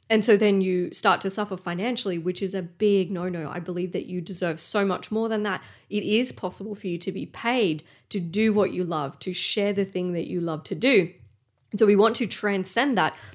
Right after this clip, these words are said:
because otherwise you end up being so stressed out financially that you can't do the thing you love anyway. So if you focus too much on your,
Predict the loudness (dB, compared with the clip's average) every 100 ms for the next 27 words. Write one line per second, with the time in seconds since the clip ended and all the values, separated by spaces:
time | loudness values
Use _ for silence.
0 | -12 -4 2 2 4 2 2 0 0 0
1 | -2 0 -2 0 -2 -2 -2 -4 -4 -8
2 | -6 -6 -4 -4 -4 -2 -4 -6 -6 -2
3 | -2 0 0 -2 -2 -2 -2 -2 -2 -4
4 | -8 -20 _ 2 4 6 4 0 -6 -2
5 | 0 0 -4 -2 0 0 -2 -4 -8 2
6 | 6 6 4 0 -2 -2 -2 -2